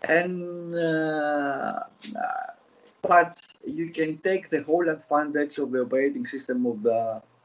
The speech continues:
uh, of the, of the applica-, of the, of the, of the device. The other thing with the hybrid, uh, technology is that if you need,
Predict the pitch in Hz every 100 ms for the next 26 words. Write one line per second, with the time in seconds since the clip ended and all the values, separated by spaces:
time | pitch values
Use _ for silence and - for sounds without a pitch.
0 | _ _ - _ - 120 117 113 107 95
1 | - - - - 120 117 120 113 104 98
2 | 90 - - _ - 117 120 113 110 113
3 | 90 104 117 113 107 98 92 117 107 104
4 | _ _ _ 107 117 113 117 98 - _
5 | _ _ _ _ _ _ _ _ _ 139
6 | 147 196 208 202 208 208 208 196 160 156
7 | 139 135 170 190 180 - 160 139 123 110
8 | - - - 127 135 165 165 160 165 165
9 | 143 - - - 180 170 165 160 165 175